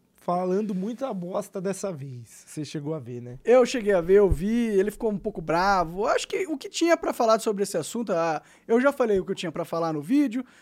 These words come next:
Speaker 2: ele falou o que ele tinha pra falar nos vídeos dele, e aí a, cabe o pessoal decidir o que faz sentido ou não, e, e fazer a sua própria opinião, buscar mais informações, estudar mais sobre o conceito de liberdade de expressão.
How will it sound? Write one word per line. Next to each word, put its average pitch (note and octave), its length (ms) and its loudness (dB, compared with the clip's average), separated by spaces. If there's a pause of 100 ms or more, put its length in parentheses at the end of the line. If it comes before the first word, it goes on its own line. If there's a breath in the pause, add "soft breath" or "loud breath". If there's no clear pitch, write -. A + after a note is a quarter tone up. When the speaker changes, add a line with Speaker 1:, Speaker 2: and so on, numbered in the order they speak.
(280 soft breath)
Speaker 2:
ele A#4+ 140 2
falou B3 260 8
o A#3+ 40 0
que A#3+ 80 -4
ele A3+ 80 -2
tinha A3 160 -2
pra G#3+ 120 -2
falar G3+ 240 2
nos G3 160 -2
vídeos F3+ 240 -6
dele, D4 640 0
e F4 100 6
aí F#4 240 8 (200)
a, D4 100 2
cabe - 460 0
o E4 40 2
pessoal C#4+ 480 2
decidir D#4+ 680 -2 (280 soft breath)
o - 40 -20
que D4 100 -6
faz C#4 320 2
sentido A3+ 460 -4
ou G#3+ 80 0
não, F#3 760 0
e, D4+ 560 -4
e D4+ 60 -2
fazer E4+ 300 -2
a - 20 -4
sua - 160 -6
própria - 280 -4
opinião, C#4 400 -4
buscar A3+ 320 -6
mais C4 200 -2
informações, G#3+ 880 -6 (360 soft breath)
estudar A3 380 -2
mais G#3+ 220 -2
sobre A3 180 -6
o A3 40 -12
conceito G#3+ 420 -8
de F3+ 100 -8
liberdade F#3+ 440 -2
de - 20 -16
expressão. F3+ 720 -6